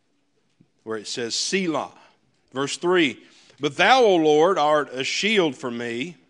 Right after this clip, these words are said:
my glory, and the lifter up of mine head.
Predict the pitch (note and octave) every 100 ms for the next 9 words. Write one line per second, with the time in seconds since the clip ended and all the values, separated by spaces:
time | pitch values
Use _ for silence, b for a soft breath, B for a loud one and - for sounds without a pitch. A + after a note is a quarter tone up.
0 | _ _ A#2 C3+ B2+ D3 D#3+ F3 G3+ F#3
1 | _ _ _ _ _ _ _ _ - D3
2 | D3 D3+ G#3+ A3 G#3+ D#3+ C#3 C#3 B2+ C3+
3 | C3+ C3+ D#3 F#3+ B2